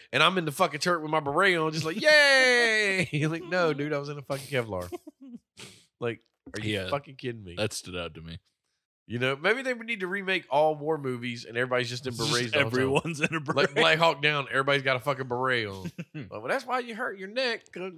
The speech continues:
Speaker 1: what? But, but here's my thing. Like, we discussed this now, 'cause I wanna say there's only two flashbacks throughout this movie.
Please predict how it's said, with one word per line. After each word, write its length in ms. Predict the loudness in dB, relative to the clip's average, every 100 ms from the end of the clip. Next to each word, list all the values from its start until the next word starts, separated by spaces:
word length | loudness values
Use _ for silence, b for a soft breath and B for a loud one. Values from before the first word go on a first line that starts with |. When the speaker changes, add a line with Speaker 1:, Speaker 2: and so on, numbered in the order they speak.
| -16 -18 -8
Speaker 1:
what? 300 | -8 -8 -16 _ _ _
But, 160 | 0 0 0 _
but 160 | -6 -2
here's 160 | -4
my 140 | -4 -6
thing. 320 | -6 -8 -8
Like, 140 | -8 -4
we 80 |
discussed 340 | -4 2 2 2
this 140 | -4
now, 400 | 0 2 2 -2 -6
'cause 140 | -2
I 80 | -2
wanna 240 | -2 -2 0
say 120 | 2
there's 120 | 2
only 140 | 0
two 160 | -2 -4
flashbacks 640 | -2 0 0 0 -6 -6 -14 -6
throughout 180 | -6
this 120 | -6 -8
movie. 380 | -8 -8 -14